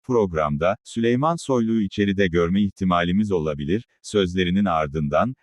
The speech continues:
"Şimdi bu arada kendimi bir düzelteyim, biraz önce durumların değiştiğinde neler olabileceğini ve bunun böyle olmamasına atfen bir cümle söyledim.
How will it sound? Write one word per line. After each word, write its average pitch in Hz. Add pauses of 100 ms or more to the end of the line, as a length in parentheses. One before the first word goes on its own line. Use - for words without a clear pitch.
"Şimdi 160
bu 156
arada 123
kendimi 90
bir 78
düzelteyim, 80 (220)
biraz 156
önce 101
durumların 101
değiştiğinde 92
neler 92
olabileceğini 107
ve 143
bunun 110
böyle 104
olmamasına 101
atfen 113
bir 98
cümle 90
söyledim. 71